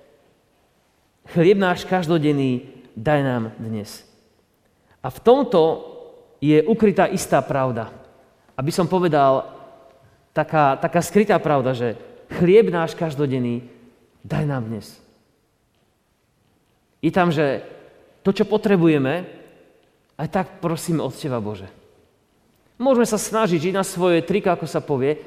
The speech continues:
ale aj v tej modlitbe vyjadrené, „Chlieb na tento deň, aj ten, na ten zajtrajší, Ty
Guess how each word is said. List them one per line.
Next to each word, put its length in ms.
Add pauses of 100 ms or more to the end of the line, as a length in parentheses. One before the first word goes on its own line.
(280)
ale 240
aj 120
v 40
tej 120
modlitbe 280
vyjadrené, 640 (400)
„Chlieb 240
na 160
tento 400
deň, 220
aj 40
ten, 140
na 120
ten 120
zajtrajší, 600 (600)
Ty 60